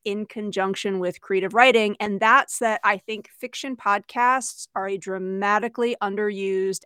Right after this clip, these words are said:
asset, um, in the E L A classroom. Uh,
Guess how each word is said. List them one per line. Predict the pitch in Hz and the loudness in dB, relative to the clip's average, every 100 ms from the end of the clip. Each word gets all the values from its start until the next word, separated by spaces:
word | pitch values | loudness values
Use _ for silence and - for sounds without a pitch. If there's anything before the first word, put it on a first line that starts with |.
| - | 0
asset, | 170 175 - 214 214 - - - _ | 2 0 -2 -2 -2 -8 -20 -20 _
um, | 196 196 - | 2 2 -2
in | 208 | -4
the | 208 196 - | -4 -10 -10
E | 190 | -8
L | 190 185 175 | -4 -4 -4
A | 180 175 175 - _ | -6 -6 -6 -12 _
classroom. | - 240 269 - 233 190 170 - - - - | 0 4 4 2 -4 -4 -8 -16 -20 -20 0
Uh, | 208 202 | 4 6